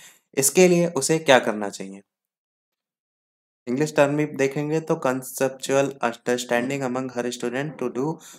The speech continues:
so, she should, उसको क्या करना चाहिए? पहला कह रहा है विद्यार्थियों को प्रश्नों का समाधान निर्धारित रूप से करने के लिए कहना चाहिए।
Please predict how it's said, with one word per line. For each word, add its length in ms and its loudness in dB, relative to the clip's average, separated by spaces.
so, 100 0
she 300 -2
should, 200 -6
उसको 240 -4
क्या 140 -2
करना 300 -6
चाहिए? 280 -12
पहला 200 12
कह 100 8
रहा 80 8
है 60 6
विद्यार्थियों 440 8
को 80 8
प्रश्नों 300 4
का 100 2
समाधान 420 4
निर्धारित 380 2
रूप 120 0
से 140 0
करने 300 0
के 120 -2
लिए 160 0
कहना 340 -2
चाहिए। 420 -4